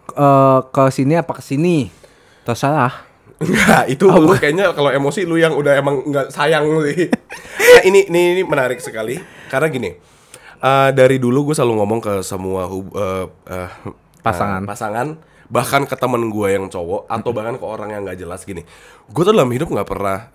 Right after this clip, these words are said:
Speaker 2: ya pernah beberapa kali berantem, oke lah.
Speaker 1: Mm-mm.
Speaker 2: Tapi maksudnya tonjok-tonjokan secara fisik, itu gue jarang. Bisa, bisa dihitungan, sama kan, Les? Sama kayak lu kan? Gua
Speaker 1: Pala lu!
Speaker 2: <laughs> Gue berdua tuh kayak anti banget kekerasan, kayak nggak boleh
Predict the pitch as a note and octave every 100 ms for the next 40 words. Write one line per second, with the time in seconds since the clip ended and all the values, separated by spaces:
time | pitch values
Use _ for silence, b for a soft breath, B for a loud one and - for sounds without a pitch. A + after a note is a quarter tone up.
0 | - _ _ _ F2 E2 E2 F2 F2 D#2+
1 | E2 D#2 F2 E2+ E2 D#2 D#2+ D#2 - -
2 | E2+ - G2 F2+ F2+ D2+ B2 D#3+ C#3 E3
3 | D#3+ B2+ A#2 A#2 A2+ G2+ B2 C3 B2+ A2+
4 | G#2+ G2+ A#2+ A#2+ - _ - B2 C#3 B2+
5 | F#2+ E2+ D2+ _ _ _ _ _ _ -
6 | B2+ B2 C#3 - - C#3 D3 C#3+ C#3+ C#3
7 | C#3 - - F#3 F3 C3 C3+ C#3+ - B2
8 | C3 C3+ C#3+ D3 C3+ A2 A2 A2+ B B
9 | B B C#3 F3+ G#3 G#3 A#3 D4 C#4+ G#3+
10 | E3+ C#3+ - C#3+ F3 F3+ G3+ A3 C#4+ G3
11 | E3 C#3+ D3 D3+ D#3 C#3+ D#3+ F3 C#3 C3+
12 | G#2+ - B2+ A#2 G2+ F#2 G2+ G#2 G#2+ G2+
13 | G2+ A2